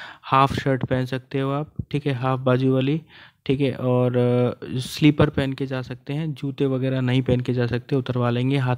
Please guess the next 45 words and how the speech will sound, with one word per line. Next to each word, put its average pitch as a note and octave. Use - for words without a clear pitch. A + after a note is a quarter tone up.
में C3
कलावा B2
वगैरह B2
नहीं B2
बांध B2
के B2
जाइएगा, B2+
पेन B2+
पेंसिल B2+
कुछ C#3
भी C3+
नहीं B2+
ले G#2+
जाना A2
आपको, A2+
सब B2+
प्रोवाइड A2
किया G#2
जाएगा A2
दोस्तों, G#2+
है D3
ना। F#3
अ, B2
एक C3+
बार C#3
अपना C3
जो C3+
एडमिट B2+
कार्ड B2+
है C3+
उस C3
पर C3
भी C3+
इंस्ट्रक्शंस B2
पढ़ A#2+
लीजिएगा, B2+
ठीक D#3
है। C#3+
अच्छे -
मन C#3+
से C#3
जाइए, C#3
नींद C#3
पूरी C3+
करिए C3+